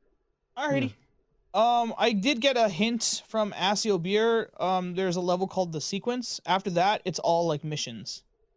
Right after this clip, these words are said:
Speaker 1: Um, so, like, a-, apparently you lose access to the open world after that mission starts.
Speaker 2: Oh, really?
Speaker 1: Yeah. I didn't think that was too hefty of a spoiler. I just, uh, I'm gonna follow along in his footprints there and just be like, "Okay, well,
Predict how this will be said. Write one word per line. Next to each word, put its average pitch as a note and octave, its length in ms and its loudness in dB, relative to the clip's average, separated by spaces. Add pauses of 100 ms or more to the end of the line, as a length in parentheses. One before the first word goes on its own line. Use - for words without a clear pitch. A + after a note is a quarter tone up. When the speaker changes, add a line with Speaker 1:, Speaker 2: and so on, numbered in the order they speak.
(1120)
Speaker 1:
Um, C#3 680 -4 (140)
so, C#3 300 -6
like, C#3 260 -2
a-, D#3 120 0
apparently D#3 380 -2
you D#3 120 2
lose D#3+ 180 0
access C#3 420 -2
to - 60 -8
the D#3 60 -4
open C#3+ 280 -6
world C3+ 300 -6
after C3+ 300 -4
that B2+ 180 -8
mission B2+ 280 -10
starts. - 520 -12 (160)
Speaker 2:
Oh, G#2+ 160 0
really? E2 500 -4 (380)
Speaker 1:
Yeah. C#3 500 -2 (240)
I D#3+ 200 2
didn't G#3 300 0
think A3 160 0
that G3 120 4
was F#3 160 0
too - 200 0
hefty E3+ 460 0
of F3 100 0
a F3 40 2
spoiler. G3 580 0
I E3 120 2
just, D#3 320 0
uh, C#3+ 340 -2
I'm D#3+ 160 -2
gonna E3 160 0
follow E3+ 280 -2
along E3+ 240 0
in E3 100 -2
his E3 160 -4
footprints E3+ 420 -6
there D#3+ 240 -2
and E3 120 -4
just D#3 180 -8
be D#3 80 -6
like, C#3+ 200 -4
"Okay, G3 160 0
well, F3 260 4